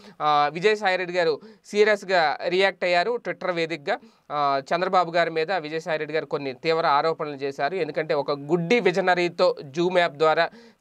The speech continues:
చంద్రబాబు గారు ఇటువంటి అసత్య ప్రచారాలు చేస్తున్నారు. రెండు వేల ఇరవై నాలుగులో పూర్తిగా చంద్రబాబు గారి అడ్రస్ గల్లంతవడం ఖాయం అంటూ ఆయన చేసిన ట్వీట్ ఇప్పుడు సంచలనంగా మారింది, ఆ, రాష్ట్ర వ్యాప్తంగా. ఎందుకంటే, ఆ, జగన్ గారి ప్రభుత్వం పేదలకు దాదాపు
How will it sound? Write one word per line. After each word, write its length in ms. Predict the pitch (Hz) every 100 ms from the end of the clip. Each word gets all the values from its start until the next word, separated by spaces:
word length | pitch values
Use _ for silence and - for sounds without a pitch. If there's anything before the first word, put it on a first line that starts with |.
| 180
చంద్రబాబు 380 | 165 175 170 156
గారు 160 | 165
ఇటువంటి 300 | 151 160 160
అసత్య 380 | - 135 180 175
ప్రచారాలు 520 | 165 156 170 160 160
చేస్తున్నారు. 520 | 151 151 - 147 143 202
రెండు 220 | 151 156
వేల 240 | 156 143 208 107 -
ఇరవై 260 | 151 170 185
నాలుగులో 420 | 175 165 160 165
పూర్తిగా 600 | 143 196 226 170 214 180 - - -
చంద్రబాబు 400 | 170 175 180 175
గారి 160 | 175 165
అడ్రస్ 600 | - 156 156 151 156 -
గల్లంతవడం 840 | 135 139 170 185 185 175 170 165
ఖాయం 340 | 147 156 156 175
అంటూ 220 | 165 175
ఆయన 180 | 151 147
చేసిన 420 | 139 160 165 165
ట్వీట్ 440 | 139 156 185 175
ఇప్పుడు 180 | 180 143
సంచలనంగా 580 | 139 151 143 165 165 156
మారింది, 460 | 151 143 151 202 262 285 247 -
ఆ, 180 | 143 139
రాష్ట్ర 340 | 139 160 185
వ్యాప్తంగా. 500 | 147 147 - 151 165
ఎందుకంటే, 600 | 165 160 180 160 226 175 208 - 214 -
ఆ, 240 | 156 151
జగన్ 240 | 151 185 202
గారి 160 | 208
ప్రభుత్వం 420 | 202 180 180 208
పేదలకు 400 | 196 170 170 180
దాదాపు 640 | 180 160 160 165 180 156